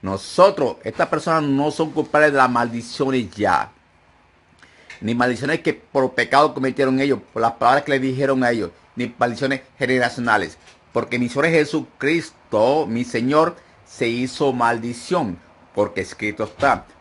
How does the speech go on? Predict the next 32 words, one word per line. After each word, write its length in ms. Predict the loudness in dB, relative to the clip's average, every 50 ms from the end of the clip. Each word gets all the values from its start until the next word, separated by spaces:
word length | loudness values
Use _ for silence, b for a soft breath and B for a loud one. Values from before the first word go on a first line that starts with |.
| _ -8
"Maldito 760 | -4 -2 0 0 0 -2 -2 0 -2 -2 -2 -2 -2 -2 -2
es 140 | 0 0 0
aquel 540 | -2 -2 -2 -6 -6 -4 -2 -2 -4 -6
que 260 | -8 -6 -6 -6 -6 -6 -6
colgado 640 | -6 -4 -4 -2 0 2 2 2 2 2 0 -2 -2
en 80 | -2
un 180 | -4 -4 -6 -4
madero". 580 | -4 -4 -4 -2 -2 -2 -2 -2 -2 -2 -4
Y 60 | -6 -8
Jesús 600 | -8 -6 -6 -6 -8 -10 -12 -10 -8 -6 -6 -8 -10 _
fue 200 | -10 -4 -2 -2
al 80 | -2 -2
madero 760 | -2 -2 -2 0 0 -2 -2 -2 -2 -2 -2 -2 -2 -6 -6 -8 B B B B B B
y 180 | -4 -4 -4
por 160 | -2 0 0
lo 100 | 0 0
tanto 340 | 0 2 0 0 0 0 -4
esa 180 | -4 -2 -2 -2
maldición 800 | 0 0 -2 -2 -4 -8 -10 -10 -6 -4 -2 -2 -2 -4 -8 -12
fue 360 | _ -2 2 2 2 2 0
quitada 680 | -8 -12 -12 -12 -12 _ _ 0 4 4 6 6 6 4
de 120 | 4 2
nosotros. 960 | -2 -4 -6 -8 -8 -12 -16 -14 -10 -6 -4 -2 -2 -2 -4 -4 -6 -6 -6 B B B B B B B -4
El 240 | -2 -2 -2 -2 -2
trabajo 560 | 2 4 6 8 8 8 8 6 6 4 4
de 60 | 2 2
ustedes 260 | 0 0 0 0 2
se 80 | 2 2
acabó. 460 | 2 4 4 4 6 6 4 4 2 -6 B B B B B -2
No 240 | 0 2 2 2
somos 520 | 0 -2 -4 0 2 2 2 2 0 0 2
culpables. 680 | 2 2 2 2 2 4 6 6 8 6 4 0 -2